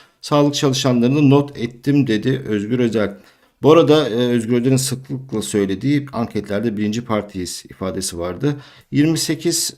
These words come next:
e, Mayıs iki bin yirmi üç seçimlerini doğru tahmin eden üç anket şirketinin, e, ortalamaları alınmış. Burada C H P tekrar birinci parti Ağustos ayında görüyorsunuz. Tabii esas mesele A K P nasıl yüzde otuz alıyor? O ayrı, e, bu da araştırılması gereken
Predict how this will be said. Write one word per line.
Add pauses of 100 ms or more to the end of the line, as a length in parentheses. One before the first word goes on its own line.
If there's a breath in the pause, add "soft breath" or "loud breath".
(120)
e,
Mayıs
iki
bin
yirmi
üç
seçimlerini
doğru
tahmin
eden
üç
anket
şirketinin, (360 loud breath)
e,
ortalamaları
alınmış.
Burada
C
H
P
tekrar (340 loud breath)
birinci
parti
Ağustos
ayında
görüyorsunuz. (220 loud breath)
Tabii
esas
mesele
A
K
P
nasıl
yüzde
otuz
alıyor?
O
ayrı, (380 soft breath)
e,
bu
da
araştırılması
gereken